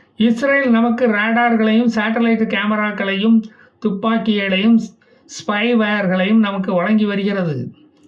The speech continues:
அமெரிக்காவிடமிருந்து வாங்கிய நீர்மூழ்கி கப்பல்கள் நம்மை சுற்றி நின்று கொண்டு இருக்கின்றன. பதிலுக்கு துருக்கியிடமிருந்து பாகிஸ்தான் அலுமினிய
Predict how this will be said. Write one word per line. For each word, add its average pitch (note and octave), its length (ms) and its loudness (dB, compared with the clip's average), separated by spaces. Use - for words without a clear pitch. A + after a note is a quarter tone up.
அமெரிக்காவிடமிருந்து G#3+ 1120 0
வாங்கிய F3+ 420 -2
நீர்மூழ்கி F#3 560 0
கப்பல்கள் F3 520 -2
நம்மை E3 260 0
சுற்றி F3+ 340 -4
நின்று F3+ 280 2
கொண்டு F3 260 0
இருக்கின்றன. E3+ 480 -2
பதிலுக்கு A#3+ 480 0
துருக்கியிடமிருந்து A#3 840 0
பாகிஸ்தான் A3 640 -2
அலுமினிய A#3+ 500 0